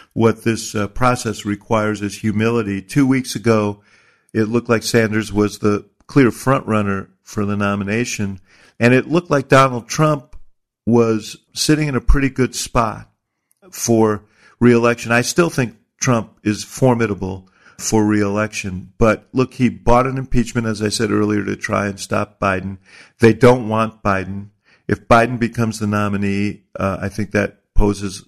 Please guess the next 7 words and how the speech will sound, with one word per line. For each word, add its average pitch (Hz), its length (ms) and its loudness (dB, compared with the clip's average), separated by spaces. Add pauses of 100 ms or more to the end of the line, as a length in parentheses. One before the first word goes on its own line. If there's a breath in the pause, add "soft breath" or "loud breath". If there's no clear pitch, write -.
(100)
some, 92 460 -6 (220)
uh, 92 180 -8
real 113 240 0
problems 101 480 -4
for - 160 -8
Donald 92 460 -6
Trump. 98 320 -6